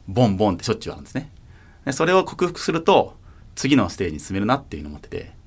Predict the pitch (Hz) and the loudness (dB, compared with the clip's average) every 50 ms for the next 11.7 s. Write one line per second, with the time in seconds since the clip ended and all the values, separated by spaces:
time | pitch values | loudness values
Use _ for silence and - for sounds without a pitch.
0 | - - - - - - - - - 170 175 - - 180 175 208 208 214 180 143 | -20 -20 -20 -20 -18 -16 -8 -2 -2 0 0 0 0 2 4 6 6 6 6 4
1 | - - 240 214 - - 98 82 82 101 110 107 85 78 80 101 101 87 80 - | 2 0 0 0 2 0 -2 0 2 2 2 2 2 0 0 0 0 0 -2 -4
2 | 110 101 - 113 107 107 95 - - 110 104 95 101 98 95 98 80 82 113 110 | -4 -2 0 0 0 0 0 -2 -2 -2 -2 -2 -2 -4 -6 -6 -6 -2 -2 -2
3 | 85 - - - - - - 120 98 95 101 92 - - - 131 156 156 156 - | -2 -4 -8 -18 -14 -6 -4 -4 -2 -2 -2 -2 -4 -4 -4 0 0 0 2 2
4 | - 370 - 101 104 135 139 139 127 127 - 117 101 98 80 - - - - - | 0 0 0 2 0 0 2 0 0 2 2 0 0 0 -2 -8 -14 -16 -18 -20
5 | - - - - - - - - - - - 165 151 127 127 135 165 160 175 170 | -20 -20 -20 -20 -20 -20 -20 -20 -14 -6 -2 -2 0 0 0 0 2 2 2 2
6 | 160 - 139 - - 156 160 160 156 151 - - 151 139 135 135 127 120 123 127 | 2 0 -4 -2 -2 -2 2 2 0 0 2 2 2 2 4 4 0 2 2 2
7 | 127 113 107 - - 78 - - - - 98 76 - - - - - - - - | 2 2 0 -6 -10 -12 -14 -8 -2 0 0 0 0 -4 -14 -20 -20 -20 -20 -20
8 | - - - 110 110 - 135 123 131 131 127 123 120 113 - - 104 - - 127 | -14 -6 -6 -6 -4 -2 0 4 6 8 8 8 8 6 4 0 -6 -2 2 4
9 | 127 127 147 139 135 135 143 135 131 127 160 147 - - - - - - 95 - | 6 6 6 4 4 4 2 4 4 6 4 4 4 0 -4 -12 -6 -6 -6 -4
10 | - 113 98 85 76 73 - - - 85 78 76 78 - - - - 110 85 78 | -2 -2 -2 -2 -4 -10 -14 -14 -12 -10 -10 -10 -12 -14 -12 -6 -6 -6 -6 -6
11 | - - - 95 92 87 - - 85 80 - 90 95 123 | -8 -10 -8 -6 -6 -6 -8 -10 -14 -12 -10 -10 -10 -10